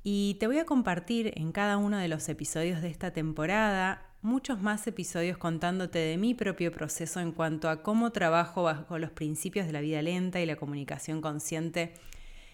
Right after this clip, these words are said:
Te quiero compartir más de mí y de mis alumnas, mis mentoreadas y clientas.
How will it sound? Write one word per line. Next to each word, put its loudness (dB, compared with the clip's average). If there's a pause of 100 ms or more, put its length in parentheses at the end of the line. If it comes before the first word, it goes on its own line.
(240)
Te -2
quiero 2
compartir 2
más 0
de 0
mí 2
y -2
de 2
mis 0
alumnas, 2
mis 0
mentoreadas 0
y -6
clientas. -2